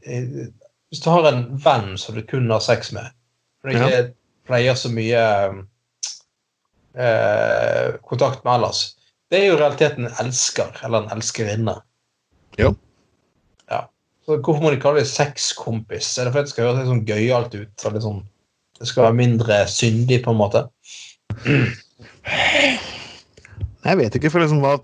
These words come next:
Speaker 2: hel-, he-, nederlandske helsemyndigheter, altså hva de, øh, Gud.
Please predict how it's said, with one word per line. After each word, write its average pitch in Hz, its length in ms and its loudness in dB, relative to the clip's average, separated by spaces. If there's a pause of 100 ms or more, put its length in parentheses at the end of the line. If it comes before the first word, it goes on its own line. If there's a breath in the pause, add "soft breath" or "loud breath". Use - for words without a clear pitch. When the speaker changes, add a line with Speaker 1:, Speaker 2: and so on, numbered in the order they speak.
(100)
Speaker 2:
hel-, 147 300 0
he-, - 180 -6
nederlandske 110 560 0
helsemyndigheter, 101 680 -2 (440)
altså 120 220 2 (240)
hva 110 240 4
de, 107 100 2 (320)
øh, 113 460 4 (400 loud breath)
Gud. 76 240 -4